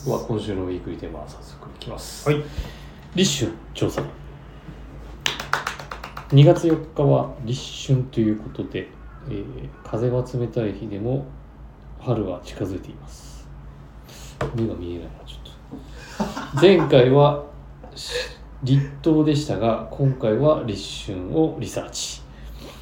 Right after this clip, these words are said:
Speaker 1: 今週はあなたが調査中、検討中、もしくは調査済み、購入済みの、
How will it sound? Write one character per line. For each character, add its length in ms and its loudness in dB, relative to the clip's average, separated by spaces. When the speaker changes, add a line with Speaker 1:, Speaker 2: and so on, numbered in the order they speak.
Speaker 1:
今 200 -4
週 240 -4
は 260 4
あ 40 -2
な 100 2
た 100 -2
が 120 -2
調 240 -6
査 160 -6
中、 280 -10
検 260 2
討 200 0
中、 320 2
も 160 6
し 140 4
く 160 2
は 260 4
調 220 6
査 120 10
済 100 8
み、 220 -2
購 200 2
入 100 -4
済 100 -6
み 140 -6
の、 300 4